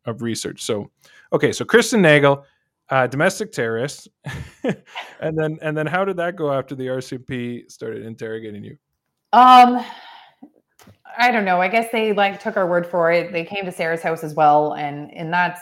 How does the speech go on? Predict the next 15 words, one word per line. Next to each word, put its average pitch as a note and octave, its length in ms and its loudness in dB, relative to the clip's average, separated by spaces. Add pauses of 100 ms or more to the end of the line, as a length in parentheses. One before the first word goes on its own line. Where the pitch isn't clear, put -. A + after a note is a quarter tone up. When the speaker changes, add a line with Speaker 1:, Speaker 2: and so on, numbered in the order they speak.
Speaker 2:
been C#3 120 -8
it. C#3 240 -8
But D#3 140 -6
I E3 80 -4
know G3+ 260 2
that, D3+ 320 4
you D#3+ 60 -10
know, C#3 360 -4 (280)
we're, F#3+ 260 0
we're F#3+ 160 4
flagged. D#3 500 2
Things F3 280 -2
are E3 80 0
happening. D3 540 0 (420)
Um, D3+ 600 4